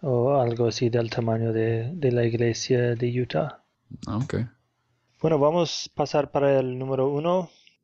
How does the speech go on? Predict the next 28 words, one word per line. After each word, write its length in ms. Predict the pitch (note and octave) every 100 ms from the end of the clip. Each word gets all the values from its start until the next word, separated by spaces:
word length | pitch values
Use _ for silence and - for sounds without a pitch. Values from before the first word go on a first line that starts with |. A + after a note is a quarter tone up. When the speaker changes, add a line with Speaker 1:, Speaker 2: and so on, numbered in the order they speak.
| _ _ _ _
Speaker 2:
Ujú. 260 | A2 A#2 D3+ _ _ _ -
Speaker 1:
El 360 | G#3+ G#3 C#3
punto 360 | - C#3+ C3 C3+
más 340 | B2 B2+ -
fuerte 540 | - - C3 C3 - C#3
de 480 | C3 B2+ B2+ B2+ B2
los 200 | B2 -
testigos 640 | C3 - D#3 G3 F#3+ - _ - _ _ -
es 240 | C3 A2+
que 640 | - - B2 B2 A#2+ A#2+ E3+
ninguno 540 | C3 C3 B2+ C#3 E3
de 160 | D3+ D3
los 160 | C#3 B2+
testigos, 720 | C3+ - C#3 C#3 C3+ - - F#3
ah, 420 | B2 A#2+ A#2+ A#2+
negaron 500 | F3 B2+ B2 B2 B2+
su 220 | - B2+
testimonio, 760 | A#2+ A#2+ - C3+ A#2+ C3+ D3 D#3 _
a 140 | - C3+
pesar 360 | C3 C3 C3
de 140 | C3 B2+
tener 320 | C3+ A#2+ A#2+
problemas 520 | A#2 C3 A#2+ C3 C3
con 140 | A#2+ B2+
José 260 | A2+ A#2 A2+
Smith. 320 | - E3 F3 - - _ _
Ah, 200 | - A#2 A#2+
Oliverio 840 | D3+ C#3 C#3+ C3 C3+ C#3 C#3 C3